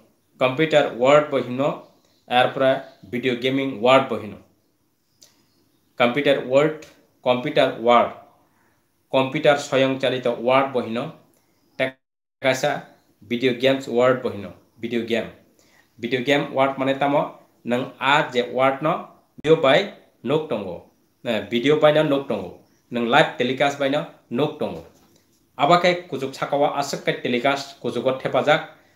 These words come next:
निनि तला दंगो नोक दना जा। एके जों ताबुक अरवा,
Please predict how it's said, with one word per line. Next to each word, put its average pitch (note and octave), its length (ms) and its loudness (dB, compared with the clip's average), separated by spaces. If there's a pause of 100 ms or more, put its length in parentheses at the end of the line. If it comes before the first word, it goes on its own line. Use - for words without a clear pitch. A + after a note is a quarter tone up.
(180)
निनि D3 220 0
तला A#2+ 280 0
दंगो B2+ 300 -2 (340)
नोक B2 220 -2
दना G#2 220 -4
जा। F#2 240 -12 (380)
एके D3+ 180 2
जों D#3+ 200 -4
ताबुक C#3+ 340 -2
अरवा, D3+ 380 4